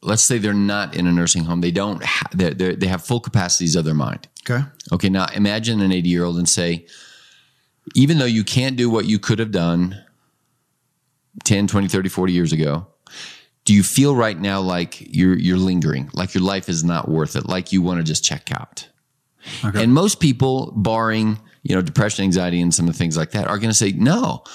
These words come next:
Speaker 1: because I, I, I love my grandkids and I, I enjoy this and I like to read and, and all that." So, so for the guys that are working on the research of health span and longevity, they, they, it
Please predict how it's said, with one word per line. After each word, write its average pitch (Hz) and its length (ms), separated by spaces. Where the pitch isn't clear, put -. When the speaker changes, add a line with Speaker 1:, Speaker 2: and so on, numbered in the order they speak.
Speaker 1:
because 113 420
I, - 480
I, - 60
I 110 40
love 101 180
my - 140
grandkids 131 880
and 87 100
I, 87 240
I 98 140
enjoy 92 320
this 135 480
and 92 100
I - 40
like 87 160
to 85 100
read 139 440
and, 90 260
and 95 240
all 104 200
that." 120 220
So, 107 520
so 104 520
for - 220
the 98 100
guys 120 560
that 104 160
are 95 100
working 113 640
on 95 160
the 90 80
research 104 580
of 92 160
health 110 400
span 98 640
and 98 180
longevity, 110 840
they, 98 600
they, 104 300
it 98 260